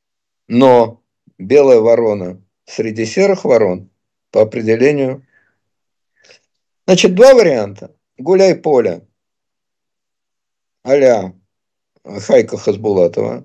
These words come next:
девяносто третьего года. Или, э,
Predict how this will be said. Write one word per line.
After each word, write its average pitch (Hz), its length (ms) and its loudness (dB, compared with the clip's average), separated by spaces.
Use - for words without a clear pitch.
девяносто 120 480 -2
третьего 120 420 -2
года. 139 380 -8
Или, 247 600 4
э, 156 280 -2